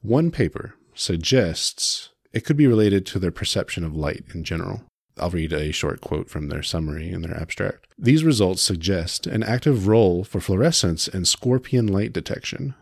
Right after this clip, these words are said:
Other studies indicate that photosensitive elements in scorpion tails are sensitive to green light.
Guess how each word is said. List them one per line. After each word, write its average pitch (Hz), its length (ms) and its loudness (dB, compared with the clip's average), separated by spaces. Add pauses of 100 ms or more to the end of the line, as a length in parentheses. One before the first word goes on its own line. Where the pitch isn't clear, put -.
(300)
Other 117 260 4
studies 107 400 2
indicate 87 540 -4
that 85 140 -2
photosensitive 101 840 0
elements 95 460 0
in 85 100 -4
scorpion 101 540 0
tails 80 760 -2 (160)
are - 120 -4
sensitive 78 600 0
to 92 60 -4
green 85 240 -2
light. 80 440 -4